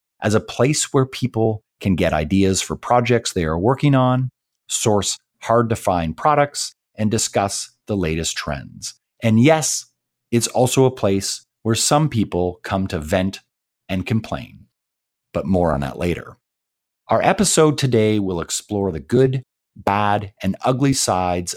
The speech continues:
of building an industry group online and how one manages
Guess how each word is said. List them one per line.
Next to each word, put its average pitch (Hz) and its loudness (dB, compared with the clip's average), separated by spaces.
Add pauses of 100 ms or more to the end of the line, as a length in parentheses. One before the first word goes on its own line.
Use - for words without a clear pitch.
of 85 -6
building 113 2
an 90 -4
industry 101 -2
group 85 -4
online 92 0 (340)
and 95 -2
how 107 2
one 107 4
manages 104 2